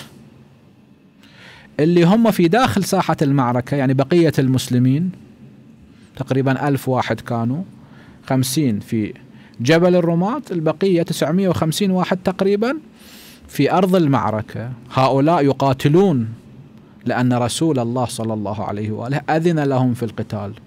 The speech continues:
وذولاك الخمسين ما لهم حق في القتال، لازم يبقى في موقعه ينتظر، إذا إجا عدو من الخلف يرميه، يحمي ظهر المسلمين.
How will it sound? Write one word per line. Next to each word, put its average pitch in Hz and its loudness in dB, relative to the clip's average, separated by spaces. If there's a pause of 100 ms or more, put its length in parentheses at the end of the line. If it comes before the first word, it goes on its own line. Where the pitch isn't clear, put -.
(420)
وذولاك 143 2
الخمسين 147 0 (1000)
ما 196 6
لهم 170 6
حق - -4
في - -12
القتال، 123 -4
لازم 139 0
يبقى 135 -4
في 127 -6
موقعه 170 -6 (400)
ينتظر، 151 -2
إذا 156 -2
إجا 147 -2
عدو 143 -2
من 127 -2
الخلف 208 -4 (200)
يرميه، 160 2 (840)
يحمي 175 2
ظهر 139 0
المسلمين. 113 -4